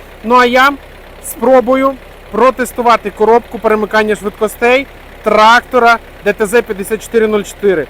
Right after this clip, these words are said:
І побачимо, чи розірву я коробку, чи ні. Маємо тисячу обертів, витискаю щеплення, вмикаю першу передачу,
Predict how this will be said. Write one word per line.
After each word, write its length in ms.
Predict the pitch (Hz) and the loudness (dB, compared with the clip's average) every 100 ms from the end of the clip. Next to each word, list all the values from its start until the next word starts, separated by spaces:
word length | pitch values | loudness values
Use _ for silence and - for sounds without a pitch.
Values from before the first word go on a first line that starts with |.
| - - | -12 -14
І 80 | 254 | -6
побачимо, 580 | 269 254 247 - 190 180 | -2 0 0 -2 -8 -4
чи 140 | 240 | -2
розірву 480 | 233 208 240 247 277 | 0 0 -2 -2 -2
я 100 | 254 | -2
коробку, 460 | 233 220 196 190 | 0 0 0 -4
чи 180 | 185 208 | -10 -8
ні. 220 | 202 165 120 - - - - - - - - - - | -6 -6 -10 -20 -20 -20 -20 -18 -16 -16 -16 -16 -6
Маємо 360 | 208 254 262 247 | 0 0 0 -2
тисячу 460 | 262 240 240 214 226 | -4 -10 -8 -6 -2
обертів, 500 | 233 262 269 - 240 185 - 160 | 0 2 0 -2 -8 -8 -14 -8
витискаю 640 | 233 254 - 240 226 214 | -6 -6 -6 -2 0 -2
щеплення, 680 | - 240 247 269 240 220 196 - 156 | -6 -4 -4 -4 -6 -6 -10 -14 -12
вмикаю 460 | 202 214 240 226 208 | -8 -4 -2 0 0
першу 380 | 226 220 - 202 | -2 -2 -4 -8
передачу, 720 | 208 208 202 247 269 - | -4 -4 0 -2 -2 -8